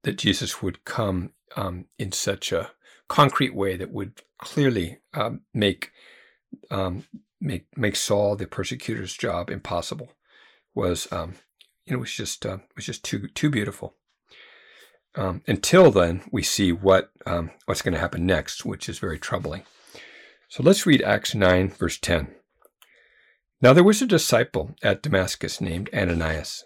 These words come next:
and the Lord said to him in a vision, 'Ananias.' And he said, 'Here I am, Lord.'" So what do we know about Ananias from this verse?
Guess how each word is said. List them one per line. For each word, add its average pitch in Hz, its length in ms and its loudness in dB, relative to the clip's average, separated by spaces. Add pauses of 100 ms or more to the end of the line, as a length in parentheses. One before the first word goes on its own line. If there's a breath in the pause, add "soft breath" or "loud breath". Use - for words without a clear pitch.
and 95 140 -2
the 92 60 0
Lord 92 260 -2
said 107 240 -4
to 95 80 -2
him 92 220 -6
in 85 80 -6
a 76 40 -8
vision, 90 420 -8 (680 soft breath)
'Ananias.' 127 680 4 (600 soft breath)
And 98 120 0
he 85 40 0
said, 87 320 -4
'Here 131 280 6
I 117 60 4
am, 92 260 -2
Lord.'" 82 240 -12 (1300 soft breath)
So - 160 -6
what 131 120 6
do 165 60 4
we 185 100 6
know 131 160 6
about 104 260 6
Ananias 87 640 -2
from 78 220 -12
this 78 160 -12
verse? - 400 -12